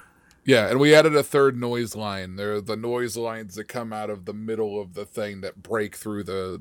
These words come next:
the, uh, badge. We, we added a third one of those. I think that was the only thing that changed in the whole design. Um, but yeah, he does incredible work and, and cannot be more thankful, uh, for him and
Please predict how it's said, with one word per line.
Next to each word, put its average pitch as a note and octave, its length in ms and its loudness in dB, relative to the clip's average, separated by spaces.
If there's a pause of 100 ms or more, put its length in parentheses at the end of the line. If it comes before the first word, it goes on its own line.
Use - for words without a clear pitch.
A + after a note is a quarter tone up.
(120)
the, F#2+ 420 -4 (440)
uh, F2+ 420 -4
badge. F#2+ 580 -2
We, G2+ 260 -2
we A2+ 220 2
added G#2 280 0
a G2 80 -2
third G#2+ 400 0
one G2+ 160 -4
of F#2 180 -6
those. F#2+ 380 -6
I G2 80 -2
think G#2 260 -4
that G#2 160 0
was G2 160 -6
the G#2+ 140 0
only G2 280 -4
thing F#2+ 320 -4
that F2 140 -8
changed F#2 640 -8
in F#2 160 -4
the F#2 100 -6
whole F#2+ 200 -4
design. F#2 520 -10 (420)
Um, G1+ 360 -8
but F#2+ 120 -2
yeah, F#2 180 -2
he A#2 220 0
does G#2+ 360 0
incredible F2+ 520 -6
work F2 300 -8
and, F2 260 -10 (120)
and F#2 260 -6
cannot G2+ 380 -4
be G#2 100 -8
more F#2 240 -6
thankful, F2+ 580 -8 (360)
uh, F2+ 220 -4
for F2+ 180 -4
him F2+ 440 -4
and F2+ 380 -8